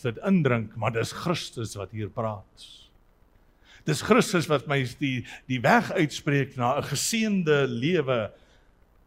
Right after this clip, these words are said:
die saligheid wat hy van praat. En 'n wyse man hoor hierdie woorde en trek dit aan. "Here sê vir my wat ek moet doen."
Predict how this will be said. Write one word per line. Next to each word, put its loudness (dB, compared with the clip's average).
die 0
saligheid 0
wat 0
hy -2
van -4
praat. -8
En -2
'n 0
wyse 0
man -2
hoor 2
hierdie -2
woorde -4
en -4
trek -4
dit -8
aan. -6
"Here -4
sê -6
vir -12
my -6
wat -8
ek -12
moet -12
doen." -16